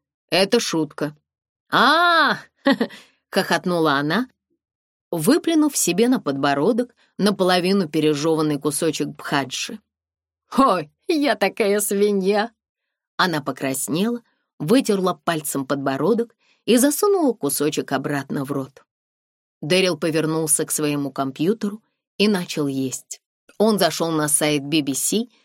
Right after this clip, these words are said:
и уже собрался искать информацию по Элли Уилкинсон, как вдруг услышал, как Брайони откашливается рядом с ним и чуть не подпрыгнул от неожиданности.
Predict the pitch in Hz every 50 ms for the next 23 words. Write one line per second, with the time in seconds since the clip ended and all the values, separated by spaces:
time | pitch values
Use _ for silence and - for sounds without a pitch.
0 | _ _ _ - 185 214 262 285 262 370 359 - 277 254 196 226 240 269 285 269
1 | - 208 190 190 - - - 170 170 - - 151 147 147 151 151 147 151 151 156
2 | 147 - - 147 135 131 - 143 143 143 139 139 135 135 131 135 151 202 247 -
3 | - 220 220 214 - - 190 190 170 - 160 156 147 143 135 165 160 156 - 139
4 | 135 - - 139 151 156 147 - 139 143 143 - 151 147 139 131 139 135 135 135
5 | 143 160 208 233 240 247 254 _ _ _ _ _ _ - 180 185 - _ - 165
6 | 165 180 - - - 202 202 208 214 208 - - 180 160 151 143 139 135 135 131
7 | 131 - - 147 147 190 240 262 - _ _ _ _ _ _ - 196 247 254 -
8 | 320 - 277 262 - - 214 202 - _ - 214 226 233 185 196 214 208 202 202
9 | 196 - 170 165 160 160 147 143 143 135 135 135 131 131 135 135 - - - -
10 | - -